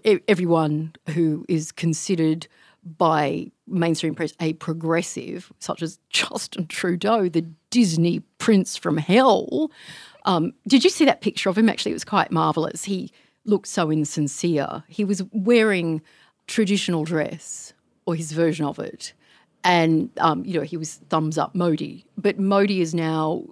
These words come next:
using a version of this, of the same techniques in India, right? I mean, they've been doing it in India since, what, like, ninety-two, something like that?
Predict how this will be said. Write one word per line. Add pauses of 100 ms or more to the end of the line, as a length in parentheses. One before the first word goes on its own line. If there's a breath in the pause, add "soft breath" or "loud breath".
(300)
using
a
version
of
this,
of
the
same
techniques
in
India,
right? (840)
I
mean,
they've
been
doing
it
in
India
since,
what,
like,
ninety-two,
something
like
that?